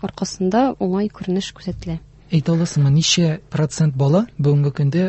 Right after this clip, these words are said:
Speaker 2: шушы татар теле дәресләренә йөри, шушы, сезнең гимназиядә?
Speaker 1: Мин төгәл санны әйтә алмыйм, ләкин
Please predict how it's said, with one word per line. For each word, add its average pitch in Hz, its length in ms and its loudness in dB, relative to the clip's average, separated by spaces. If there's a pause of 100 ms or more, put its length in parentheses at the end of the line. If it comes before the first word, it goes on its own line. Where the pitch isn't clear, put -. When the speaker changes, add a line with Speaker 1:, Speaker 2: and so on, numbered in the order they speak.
(120)
Speaker 2:
шушы - 320 -4
татар 143 280 -2
теле 139 220 0
дәресләренә 131 640 0
йөри, 120 120 -2
шушы, - 260 -14 (260)
сезнең 135 300 0
гимназиядә? 127 540 0 (360)
Speaker 1:
Мин 233 240 -4
төгәл 247 260 6
санны 233 380 6
әйтә 233 160 0
алмыйм, 277 260 6
ләкин 214 380 0